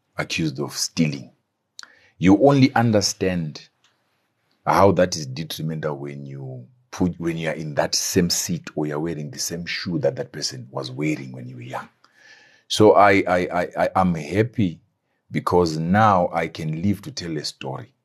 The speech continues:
that it's not everything that we hear and every accusation that we hear that is true. In as much there are some other truthful things that might be said,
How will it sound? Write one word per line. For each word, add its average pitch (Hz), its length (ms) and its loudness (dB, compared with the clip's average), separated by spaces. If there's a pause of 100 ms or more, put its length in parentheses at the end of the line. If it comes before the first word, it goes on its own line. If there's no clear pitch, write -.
(180)
that - 180 2
it's 82 160 -6
not 117 280 4
everything 76 680 -4
that 78 200 -2
we 78 120 -10
hear 69 460 -12 (480)
and 78 180 -4 (120)
every 87 340 2
accusation 76 580 -4
that 73 200 -6
we 71 80 -14
hear 69 280 -14 (540)
that - 240 2
is 156 160 -10
true. - 360 -10 (260)
In 139 140 8
as 104 180 6
much 90 480 0
there 82 200 -2
are 80 120 0
some 92 360 -2
other 113 260 4
truthful - 460 -4
things 82 260 -6
that 76 180 -4
might 73 180 -12
be 65 80 -18
said, - 380 -6